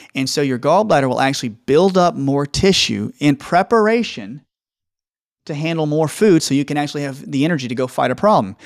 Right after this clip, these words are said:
So you actually have proliferation. You'll actually have gallbladder, s-, the gallbladder will actually try to build up strength to actually help bring more energy.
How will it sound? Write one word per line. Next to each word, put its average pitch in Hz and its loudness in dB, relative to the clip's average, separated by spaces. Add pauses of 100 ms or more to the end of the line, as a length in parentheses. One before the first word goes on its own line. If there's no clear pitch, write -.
(120)
So - -4
you 170 2
actually 170 0
have 147 -4
proliferation. 156 0
You'll 131 -4
actually 165 -6
have 127 -8
gallbladder, 120 0 (500)
s-, - -10 (120)
the 123 -4
gallbladder 143 0 (180)
will 131 -2
actually 131 -2
try 139 -4
to 117 -4
build 143 2
up 135 0
strength - -8 (1080)
to - -8
actually 127 -4
help 120 -6
bring 117 -2
more 113 -4
energy. 135 -6